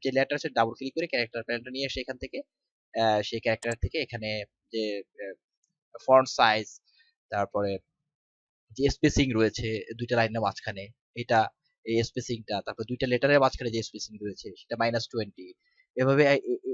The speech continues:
এই তিনটা জিনিসকে আপনি এখান থেকে কন্ট্রোল করে just এই ইফেক্টটাকে আরো বেশি, আহ, কাস্টমাইজ করে,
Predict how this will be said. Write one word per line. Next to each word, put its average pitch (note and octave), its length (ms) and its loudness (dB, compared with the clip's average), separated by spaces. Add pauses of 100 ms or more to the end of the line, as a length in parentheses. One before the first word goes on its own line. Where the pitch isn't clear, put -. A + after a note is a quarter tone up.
এই D3+ 120 0
তিনটা E3 300 -2
জিনিসকে D3 340 -2
আপনি D#3+ 260 -4
এখান B2 180 -6
থেকে E3+ 300 -8 (380)
কন্ট্রোল C3 360 6
করে - 320 0
just A#2+ 200 -4
এই C#3 140 -2
ইফেক্টটাকে B2+ 520 -6 (440)
আরো A2+ 220 6
বেশি, A#2+ 380 -4 (480)
আহ, A2+ 180 4
কাস্টমাইজ C3 500 2
করে, C3 280 0